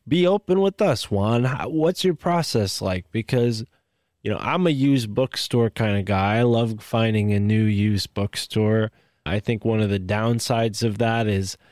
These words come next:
if the bookstore doesn't get a lot of turnover <laughs> and you go and you exhaust all the good books, well, now you have less bookstores to go to.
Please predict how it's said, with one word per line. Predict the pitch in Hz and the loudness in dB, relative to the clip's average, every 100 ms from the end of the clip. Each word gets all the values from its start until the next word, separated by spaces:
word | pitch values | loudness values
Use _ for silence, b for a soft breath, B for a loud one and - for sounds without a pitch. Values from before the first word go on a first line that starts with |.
| b - | b -6
if | 104 - | -6 -4
the | 101 | -6
bookstore | 92 113 - - 117 113 | -2 -2 -2 -2 0 2
doesn't | 107 101 110 | 0 -2 -2
get | 107 110 | -2 0
a | |
lot | 110 107 | 0 0
of | 101 101 | 0 -2
turnover | - 156 165 165 156 165 160 - - | 0 2 2 2 2 2 0 -4 -18
<laughs> | _ | _
and | 117 110 135 117 | -2 0 0 0
you | 117 | 0
go | 110 120 | 2 2
and | 117 113 | 2 2
you | 113 | 2
exhaust | 101 101 117 120 120 - | 0 0 2 2 0 0
all | 127 | 0
the | 110 107 | 0 -2
good | 120 110 | -2 -2
books, | 107 147 - - | 0 0 0 -2
well, | 117 131 135 | 0 2 2
now | 127 123 123 | 2 2 2
you | 123 113 | 2 0
have | 117 | -2
less | 107 110 104 - | 0 0 0 -6
bookstores | - 104 - - 92 87 - | -4 -4 -4 -8 -8 -8 -8
to | 92 | -6
go | 82 80 | -4 -4
to. | - - - | -4 -6 -6